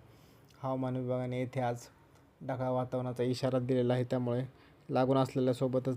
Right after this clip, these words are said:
नागपूर जिल्ह्यामध्ये सुद्धा काही भागांमध्ये आपल्याला विखुरलेल्या स्वरूपाचे असे ढगाळ वातावरण हे पाहायला भेटणार आहे.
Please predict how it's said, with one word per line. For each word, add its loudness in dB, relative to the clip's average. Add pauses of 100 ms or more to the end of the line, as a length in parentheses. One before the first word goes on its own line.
नागपूर 0
जिल्ह्यामध्ये 6
सुद्धा 4
काही 8
भागांमध्ये 4 (680)
आपल्याला 2
विखुरलेल्या 4
स्वरूपाचे 0
असे 0
ढगाळ 4
वातावरण 4
हे 2 (600)
पाहायला 4
भेटणार 0
आहे. -2